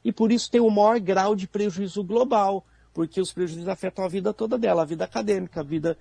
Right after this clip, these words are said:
social, de relacionamento na escola, com os amigos, com os professores, e também muito prejuízo acadêmico.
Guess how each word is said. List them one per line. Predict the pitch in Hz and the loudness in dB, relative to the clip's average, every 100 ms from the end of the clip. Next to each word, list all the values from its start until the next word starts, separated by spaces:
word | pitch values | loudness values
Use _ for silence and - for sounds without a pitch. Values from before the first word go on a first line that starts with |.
| - | -10
social, | - 170 156 240 208 | -10 -8 -4 0 2
de | 165 | 0
relacionamento | 156 165 151 165 160 160 - | -2 -4 -2 -4 -2 -4 -6
na | 170 202 | -4 -4
escola, | - - 180 160 | -4 0 0 0
com | - | -6
os | 160 | -2
amigos, | 202 214 180 156 - | 0 0 -2 -4 -10
com | - | -12
os | 151 | -12
professores, | - 170 - 202 - 185 170 - _ - | -8 -8 -4 -6 -2 -2 -2 -10 _ -10
e | 165 | -2
também | 175 170 165 | 2 2 2
muito | 170 165 | -2 -4
prejuízo | - 170 156 165 151 165 | 0 0 2 -2 0 -2
acadêmico. | 170 - 202 170 147 131 - | -2 -2 -2 0 0 -2 -6